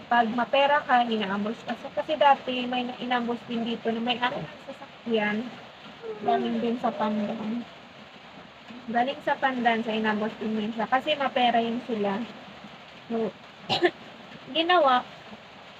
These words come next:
pinatay siya. So, ewan lang kung may ano, syempre, nag-deliver siya. So, galing siya ng city, galing siya ng Cotabato City, eh, pauwi na siya ng bundok. So, ayun, inambos.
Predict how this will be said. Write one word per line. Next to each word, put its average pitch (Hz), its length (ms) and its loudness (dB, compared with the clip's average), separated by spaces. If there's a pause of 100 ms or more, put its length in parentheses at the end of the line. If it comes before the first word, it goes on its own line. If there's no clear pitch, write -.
(1400)
pinatay 277 480 4
siya. 214 400 0 (840)
So, 247 80 0 (560)
ewan 339 320 6
lang 302 240 4
kung 262 160 -4
may 240 240 2
ano, 240 160 -2
syempre, 294 400 2
nag-deliver 240 720 -2
siya. 214 240 0
So, 220 160 -8
galing 214 320 0
siya 220 160 -2
ng 220 160 -2
city, 240 640 -4
galing 220 320 -2
siya 233 80 -4
ng 214 160 -4
Cotabato 220 560 -2
City, 320 320 -4
eh, 262 240 -2 (880)
pauwi 254 320 6
na 254 160 -4
siya 226 160 -2
ng 226 160 -2
bundok. 208 400 -2
So, - 80 2
ayun, 320 400 2
inambos. 233 400 -2